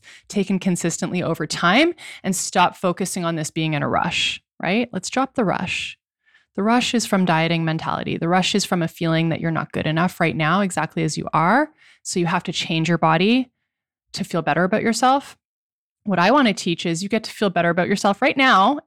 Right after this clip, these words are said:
and we can work on weight loss over time, right? So small investments into your health reap a long-term great benefit. Now, the other problem is that most people only start paying attention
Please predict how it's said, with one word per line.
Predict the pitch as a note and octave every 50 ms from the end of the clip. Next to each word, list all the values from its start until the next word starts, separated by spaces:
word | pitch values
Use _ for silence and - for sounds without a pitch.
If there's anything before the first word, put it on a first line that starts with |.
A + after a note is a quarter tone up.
| _
and | - E4+ F#4+ F4+ B3+ G3 G3 A#3 E4+ A4+ A#4+ - - - _ _ _ _ _ _ _ _ _ _ _ _ _ _ _ _ -
we | G3
can | F3 - G3 F3+ E3+ E3 E3 D#3+
work | E3 E3+ E3 -
on | E3+ D3+ D3+
weight | D3 -
loss | - - C#3+ F3 - - - - - _ -
over | E3+ D3+ D#3+
time, | - E3+ D#3 F#3 F3+ - _ _ _ _ _
right? | - D#4 G4+ - _ _ _ _ _ -
So | - G#3 - - -
small | - - - - - B3 B3+ C#4 D4+ D#4
investments | - D4+ C4+ A#3 G#3 G#3 - - A3 G3+ -
into | - G#3 G3+ G3 - A3
your | G#3+ G#3
health | F3+ F#3 E3+ - - - -
reap | F3+ F#3 F3+ F3 - -
a | F3+ F3+
long-term | E3+ F3 E3 E3+ F3 F#3 - - F3+ E3 D#3+ D#3 D#3+ D#3+ D#3+ _ _ _
great | - D#3+ C#3+ D3+ C#3 - - - _ _ _ -
benefit. | - B2+ C3+ C#3+ - - - - - - - _ _ _ _ _ _ _ _ -
Now, | - G3+
the | G3+ A3+
other | B3 D4+ F4
problem | C#4 A3+ G3+ F#3+ F#3 F3+
is | F3 F3 F3 F3+ F3
that | - F#3 -
most | F3+ F#3 F#3 -
people | - G#3 - G3+
only | D3 E3 E3+ F3 F3
start | - - E3+ D#3+
paying | - - E3+ D#3+
attention | D#3+ - - - C#4+ F4+ G#4 G4+ - A#3+ F#3 D#3+ D3+ D3 F#3+ A#3+ C4